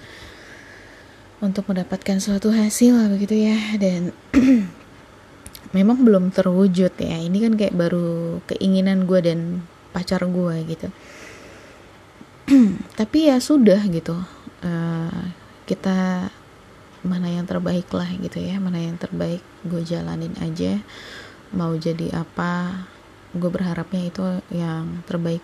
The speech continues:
buat gue gitu. <clears throat> Dan ya begitulah,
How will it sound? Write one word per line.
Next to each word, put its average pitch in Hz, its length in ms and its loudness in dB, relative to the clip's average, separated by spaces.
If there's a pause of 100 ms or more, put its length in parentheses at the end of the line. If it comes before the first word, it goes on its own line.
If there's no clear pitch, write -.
buat 165 240 -4
gue 180 220 2 (180)
gitu. 165 160 -8 (1120)
<clears throat> 202 320 0 (1040)
Dan 175 260 0 (2000)
ya 254 320 0
begitulah, 226 560 2